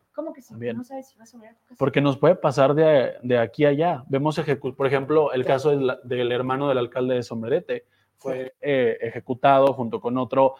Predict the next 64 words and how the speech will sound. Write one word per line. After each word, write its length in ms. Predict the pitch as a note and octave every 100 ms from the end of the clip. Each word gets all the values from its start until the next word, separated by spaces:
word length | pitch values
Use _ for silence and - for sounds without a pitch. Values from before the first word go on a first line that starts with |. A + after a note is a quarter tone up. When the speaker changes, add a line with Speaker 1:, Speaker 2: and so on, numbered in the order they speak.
| _ _
Speaker 2:
empresario 720 | B2 B2+ C3 B2+ D3 C#3+ C#3
a 120 | C3 C3+
plena 240 | C3 C3+
luz 200 | C3+ B2+
del 200 | B2+ B2+
día 320 | C#3 C#3 C3
en 100 | B2+
las 160 | B2 B2
calles 200 | C3 C3+
del 80 | C3
centro 120 | C3
histórico. 380 | B2+ C3+ C3+ C3+
Ahorita 300 | C3+ - F#3+
nosotros 360 | D3+ D#3 E3
no 120 | E3+ E3
sabemos 480 | D#3+ D3 D3 E3+
si 80 | C#3
nos 140 | B2 A#2
va 80 |
a 60 | C3
tocar 240 | D3 D3
estar 260 | D3+ D3+ C#3+
en 60 | D3+
el 40 |
lugar 220 | C#3 B2+
equivocado, 760 | D3 - B2 A#2 C3 C3+ C3+ C3
a 80 | A#2+
la 160 | B2 C3+
hora 120 | E3+
equivocada, 580 | - C3+ B2 B2+ C3 - _ _
y 80 | B2
nos 120 | B2+
puede 220 | - D#3 F3
pasar 380 | C#3 B2+ C#3+
algo 260 | D3+ D3 E3
de 140 | C#3+
lo 160 | B2 -
que 100 | A#2
no 100 | C3
esté 180 | C#3 C#3+
en 20 | -
nuestras 260 | - A#2+
manos. 340 | E3 D#3 G#2 _ _ _
Entonces, 240 | - E3+
yo 80 | F#3
creo 160 | F3 F3
que 80 | F#3
todos 280 | - F3 E3+
como 260 | D3 B2
jóvenes, 520 | A#2+ C#3 C#3 C#3+ C#3 B2+
y 20 |
yo 100 | B2
creo 120 | B2+
también 240 | C#3 C3+ C3+
la 120 | C3
población 420 | B2 A2+ G#2+ C3+
en 140 | D#3 D3+
general, 340 | A3 A#2+ B2+ - _ -
tenemos 400 | B2+ D3+ D#3 C3
miedo 360 | C3 C3+ B2+
de 80 | A2
vivir 220 | A2 A2
en 80 | A2
Zacatecas. 340 | - - A2